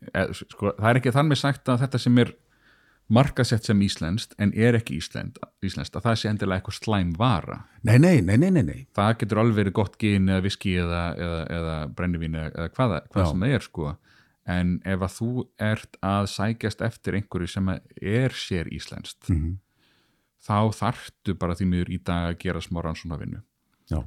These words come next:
Speaker 1: Það stendur til hjá okkur og við erum aðeins byrjuð að gera það í samtökum íslenskra eimingarhúsa að,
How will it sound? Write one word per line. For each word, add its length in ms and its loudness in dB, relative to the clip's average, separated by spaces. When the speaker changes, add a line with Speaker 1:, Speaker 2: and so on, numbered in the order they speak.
Speaker 1:
Það 60 -10
stendur 300 -4
til 160 0
hjá 140 0
okkur 160 -4
og 60 -2
við 100 0
erum 100 -2
aðeins 240 -2
byrjuð 320 -2
að 80 -4
gera 220 -2
það 260 -4
í 100 -6
samtökum 540 -4
íslenskra 420 -6
eimingarhúsa 640 -4
að, 420 -2